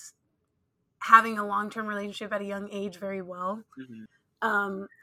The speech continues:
Speaker 1: 'cause I think it, that's also something too, and you guys have probably heard it, um, just from, like,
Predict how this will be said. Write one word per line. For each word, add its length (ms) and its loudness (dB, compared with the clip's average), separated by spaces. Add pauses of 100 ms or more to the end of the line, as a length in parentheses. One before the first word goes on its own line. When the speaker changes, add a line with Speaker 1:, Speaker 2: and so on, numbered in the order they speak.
Speaker 1:
'cause 120 4
I 60 6
think 220 4
it, 120 -10
that's 320 0
also 340 6
something 440 0
too, 500 -2 (840)
and 180 4
you 80 4
guys 160 8
have 140 0
probably 380 8
heard 280 -6
it, 280 -8 (200)
um, 400 -4 (100)
just 180 -8
from, 200 -8
like, 240 -14